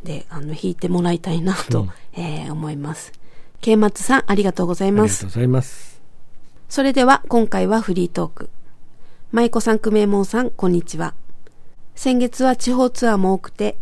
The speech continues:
Speaker 1: 様子をTwitterで拝見していました。大阪のホールでかいですね。千二百席、びっくりです。ところで、最近インフルエンザ流行ってますが、予防接種はしましたか？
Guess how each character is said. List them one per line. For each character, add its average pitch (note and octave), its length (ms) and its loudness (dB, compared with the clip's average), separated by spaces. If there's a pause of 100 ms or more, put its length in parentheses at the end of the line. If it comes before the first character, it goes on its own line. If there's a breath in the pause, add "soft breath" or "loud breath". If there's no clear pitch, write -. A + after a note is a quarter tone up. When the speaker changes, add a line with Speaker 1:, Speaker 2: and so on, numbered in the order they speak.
Speaker 1:
様 G#3+ 160 2
子 - 180 0
を A#3 200 0 (140)
Twitter F#3 460 -2
で G3+ 80 -2
拝 A#3 220 0
見 D#3 200 -4
し - 100 -10
て - 100 -6
い D3+ 60 -2
ま D#3 120 -6
し - 80 -10
た。 - 180 -8 (360)
大 G#3+ 80 4
阪 G#3+ 280 2
の G3+ 120 4
ホ G#3 120 4
ー - 40 4
ル F#3 80 2
で F#3 100 -2
か A3 140 2
い G3+ 80 4
で F3 100 2
す - 140 -2
ね。 F#3 180 2 (380 soft breath)
千 A3 240 4
二 A#3+ 100 6
百 B3 180 0
席、 - 320 -8 (220)
び F#3+ 120 -6
っ - 60 -14
く - 120 0
り F3+ 80 0
で E3 100 -2
す。 - 220 -6 (680 soft breath)
と B3 100 -8
こ C#4 120 4
ろ C#4 100 6
で、 G3+ 200 0 (260 soft breath)
最 B3 260 2
近 A#3+ 240 4
イ A#3+ 140 6
ン - 20 2
フ A3+ 100 0
ル A#3 80 4
エ A3+ 80 4
ン G#3+ 60 2
ザ F#3 100 -2
流 F3+ 140 0
行 F#3+ 60 0
っ - 20 -2
て F#3 160 -4
ま F3 100 0
す F3+ 160 0
が、 F#3+ 220 0 (100)
予 G3+ 100 2
防 A3+ 200 2
接 A3+ 220 0
種 G3+ 120 -2
は B3+ 100 2
し A3+ 140 -4
ま G3+ 120 2
し - 60 -2
た E3+ 120 -4
か？ G3 200 -4